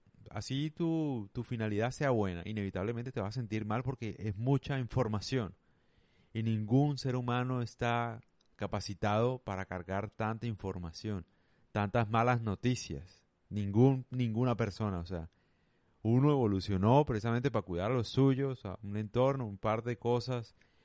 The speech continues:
importantes en la vida de uno, pero no para cargar con el mundo entero en tu cabeza, eso te hace daño. Entonces la invitación es como que, hey,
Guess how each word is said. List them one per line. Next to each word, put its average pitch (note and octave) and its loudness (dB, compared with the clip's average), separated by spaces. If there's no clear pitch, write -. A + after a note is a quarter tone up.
importantes G#2 0
en A2+ 0
la F#2+ 0
vida F#2+ 2
de A2+ 4
uno, B2 2
pero A2 2
no E2+ 0
para B2 4
cargar A2 2
con C3+ 2
el A2+ 2
mundo B2+ 0
entero B2+ 2
en B2+ -2
tu A#2 -2
cabeza, F#2 -2
eso - -12
te A2+ 0
hace G#2+ -2
daño. G#2 -2
Entonces F#2+ -4
la B2 2
invitación B2 0
es C3 0
como A2+ -6
que, - -10
hey, A2 -2